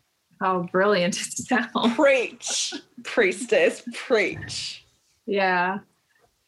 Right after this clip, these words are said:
Speaker 1: Um, so that's been going on. That's been really magical for me. And then I also did start a, a project as a virtual assistant again, which was interesting for me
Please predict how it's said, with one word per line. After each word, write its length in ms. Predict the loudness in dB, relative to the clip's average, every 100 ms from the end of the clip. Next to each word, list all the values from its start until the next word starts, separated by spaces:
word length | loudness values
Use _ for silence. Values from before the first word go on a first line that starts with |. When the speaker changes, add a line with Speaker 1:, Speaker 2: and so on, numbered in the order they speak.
| _
Speaker 1:
Um, 320 | 2 4 4
so 140 | 4 2
that's 280 | 2 2 0
been 120 | 2
going 240 | 4 4
on. 240 | 2 0 0
That's 240 | -2 -4
been 100 | -6
really 280 | -2 -2 -4
magical 560 | -4 -6 -6 -8 -10
for 180 | -10 -4
me. 480 | -2 0 0 -2 -4 -2
And 180 | 0
then 260 | 2 2 0 2
I 80 |
also 260 | 2 2 2
did 320 | 4 2 0 -10 _ _ -16 -14 0
start 260 | 4 6
a, 360 | 6 6 4 2 -4
a 60 |
project 560 | -6 -2 0 2 0 0
as 160 | -2 -2
a 60 |
virtual 320 | -2 -2 -2
assistant 640 | -2 -2 -4 0 0 0 0
again, 540 | 0 0 0 -2 -6 _ _ _ _ _ _ _ _ _
which 160 | -2 2
was 120 | 4
interesting 680 | 4 4 4 2 2 -2 0
for 160 | 0 2
me 400 | 2 0 -2